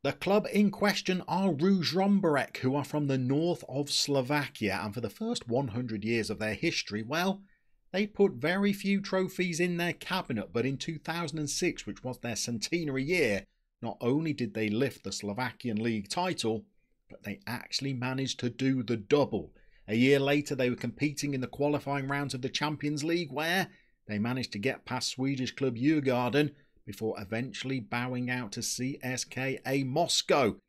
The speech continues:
They're a club that have only got one title, and they won the cup in the same season. And it was a while ago now, but maybe you are the manager that could take control of this club and turn them into a powerhouse of Slovakian football.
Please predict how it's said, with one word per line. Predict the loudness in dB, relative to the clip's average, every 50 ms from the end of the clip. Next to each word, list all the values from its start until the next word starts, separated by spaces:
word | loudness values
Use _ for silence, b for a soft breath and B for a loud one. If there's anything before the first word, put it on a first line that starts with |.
| _ _ _ _
They're | -2 0 0
a | 0
club | 0 0 -2 -2 0 2
that | 2
have | 2 4 4
only | 4 2 2 2 2
got | 4 4 4 4 4
one | 2 0 0 0 -2
title, | -2 -2 0 -2 0 2 6 6 6 6 6 B B B B -12
and | -8 -6
they | -6 -4
won | -2 -2 0 0
the | -2 -2
cup | -2 -2 -2 -2 0 -2
in | -2
the | 0 0
same | 0 0 0 0 0 0
season. | 0 0 2 2 2 2 2 2 2 2 2 0 b b b b b b b _
And | -6 -6
it | -4 -4
was | -2 -2
a | -2 -2
while | -2 -2 -2 -2 0 0 0 0
ago | 2 2 4 6 6 4
now, | 4 2 0 0 0 0
but | 0 -2 -2 -2
maybe | -2 0 2 2
you | 0 0 0 0 2 2 2 2 0 -4 -6
are | -6 -6 -6
the | -4 -4
manager | -2 -2 0 0 0 0 2 2 2 0 0 b b b b b _ -10
that | -10 -8 -6
could | -8 -8 -8
take | -6 -6 -6 -6 -6
control | -4 -4 -4 -4 -4 -4 -4 -4 -4 -4
of | -4 -2
this | -2 -2 -4
club | -4 -2 0 2 2 2 0 -2 b b b b b
and | -6 -6 -6 -6 -6
turn | -2 0 0 2 2 2 0
them | 0 0 0 -2 -4 -8 -14 _ _ _
into | -8 -6 -6 -4 -4 -4
a | -6
powerhouse | -6 -6 -4 -2 0 0 0 0 -2 -2 -6 -6 -4 -6
of | -4 -4
Slovakian | -4 -4 -4 -4 -4 -4 -4 -2 -2 -2 0
football. | 2 2 0 2 0 -4 -4 -4 -8